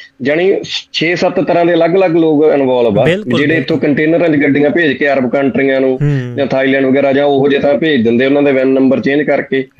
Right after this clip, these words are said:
Speaker 2: ਜੀ।
Speaker 1: ਤੇ ਉਹ ਸਾਰਾ ਰਲ ਕੇ ਗਰੋਹ ਚੱਲਦਾ। ਇਹ ਨਹੀਂ ਆਪਾਂ ਕਹਿੰਦੇ ਵੀ ਇਕੱਲਾ ਇੱਕ ਜਣਾ, ਹੁਣ ਕਾ-, ਮੰਨ ਲਓ ਕਿਸੇ ਨੇ ਕਾਰ ਚੋਰੀ ਕਰ ਲਈ, ਉਹਨੇ ਗਾਂਹ ਦੇਣੀ ਕਿੱਥੇ ਆ ਜਾਂ ਭੇਜ-, ਭੇਜਣੀ ਕਿੱਥੇ ਆ।
Speaker 2: ਜੀ, ਬਿਲਕੁਲ।
Speaker 1: ਉਹ ਵੀ ਕੋਈ ship 'ਚ ਲੈ ਕੇ ਜਾਂਦਾ, container 'ਚ ਫੇਰ ਹੀ ਆ।
Speaker 2: ਉਹ ਚਾਹੇ ਅਸਲਾ ਆ, ਚਾਹੇ ਨਸ਼ੀਲਾ ਪਦਾਰਥ ਆ, ਜਾਂ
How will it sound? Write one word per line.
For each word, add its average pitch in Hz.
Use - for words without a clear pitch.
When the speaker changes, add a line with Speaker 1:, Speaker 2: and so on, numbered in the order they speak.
Speaker 2:
ਜੀ। 117
Speaker 1:
ਤੇ 135
ਉਹ 151
ਸਾਰਾ 151
ਰਲ 139
ਕੇ 151
ਗਰੋਹ 143
ਚੱਲਦਾ। 131
ਇਹ 160
ਨਹੀਂ 185
ਆਪਾਂ 190
ਕਹਿੰਦੇ 175
ਵੀ 170
ਇਕੱਲਾ 170
ਇੱਕ 165
ਜਣਾ, 156
ਹੁਣ 151
ਕਾ-, 151
ਮੰਨ 151
ਲਓ 151
ਕਿਸੇ 147
ਨੇ 151
ਕਾਰ 147
ਚੋਰੀ 147
ਕਰ 151
ਲਈ, 151
ਉਹਨੇ 156
ਗਾਂਹ 156
ਦੇਣੀ 135
ਕਿੱਥੇ 123
ਆ 135
ਜਾਂ 135
ਭੇਜ-, 143
ਭੇਜਣੀ 123
ਕਿੱਥੇ 123
ਆ। -
Speaker 2:
ਜੀ, 127
ਬਿਲਕੁਲ। 135
Speaker 1:
ਉਹ 156
ਵੀ 165
ਕੋਈ 160
ship 135
'ਚ 123
ਲੈ 131
ਕੇ 123
ਜਾਂਦਾ, 123
container 139
'ਚ 143
ਫੇਰ 127
ਹੀ 131
ਆ। 117
Speaker 2:
ਉਹ 175
ਚਾਹੇ 180
ਅਸਲਾ 165
ਆ, 196
ਚਾਹੇ 175
ਨਸ਼ੀਲਾ 143
ਪਦਾਰਥ 143
ਆ, 156
ਜਾਂ 147